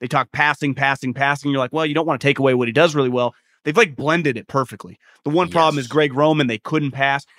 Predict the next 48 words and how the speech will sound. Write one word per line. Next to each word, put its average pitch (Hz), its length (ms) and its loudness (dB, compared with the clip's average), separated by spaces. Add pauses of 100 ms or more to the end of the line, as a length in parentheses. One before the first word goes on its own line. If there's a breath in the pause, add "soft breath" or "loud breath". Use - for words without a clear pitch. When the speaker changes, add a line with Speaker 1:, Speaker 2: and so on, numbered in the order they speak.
(100 soft breath)
Speaker 1:
And 269 100 0
maybe 294 240 4
it 190 80 0
was 165 280 -2
the 143 100 0
Zay 156 160 4
Flowers 156 500 0
addition 127 500 -4 (440 soft breath)
has 143 100 2
Speaker 2:
Yes. 160 160 2
Speaker 1:
really 165 220 0
helped. 117 340 -4
I 120 40 -6
mean, 127 140 -4
he's, 156 300 -4
Speaker 2:
It 151 100 0
Speaker 1:
he's 151 120 4
Speaker 2:
really 175 260 4
Speaker 1:
a - 40 -14
fantastic 156 540 -4
addition. 143 340 0
He's 131 140 -4
a, 131 120 0 (200 loud breath)
he's 151 160 2
a 165 60 4
really 143 400 2
young, 147 680 2
awesome 139 460 -2
player. 170 400 0 (320 soft breath)
And 123 100 -6
that's 139 160 -2
a 165 60 0
good 160 220 4
Speaker 2:
Yeah. 202 140 4
Speaker 1:
pick. - 180 -12
And 110 100 -6
they're 156 140 4
a 135 60 -10
good 143 260 -4
drafting 151 420 -2
team. 156 280 -4
So 117 300 -2 (320 loud breath)
you, 127 120 -8
you 135 140 -8
shouldn't, 156 340 -2
shouldn't 170 240 2
be 147 100 2
surprised. 135 380 -4